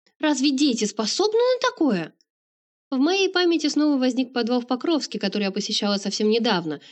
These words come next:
и разговоры, которые мне довелось там услышать.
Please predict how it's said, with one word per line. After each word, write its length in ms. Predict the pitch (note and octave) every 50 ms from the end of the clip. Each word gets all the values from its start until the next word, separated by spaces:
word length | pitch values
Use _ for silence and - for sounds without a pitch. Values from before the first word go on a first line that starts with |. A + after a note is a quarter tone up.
| - - _
и 120 | - C4
разговоры, 520 | B3+ C4 A#3 A3+ A#3+ A#3 A#3+ D4 F4+ G4+ F#4+
которые 340 | F#4+ D#4 B3+ - B3 A3+
мне 200 | G#3+ G#3+ G#3 A3+
довелось 400 | B3 A#3 A3+ G#3 G3 G3 G3 F#3+
там 180 | G3 G3 F#3 F#3
услышать. 540 | F#3+ F#3+ - - F3 F3 - - - -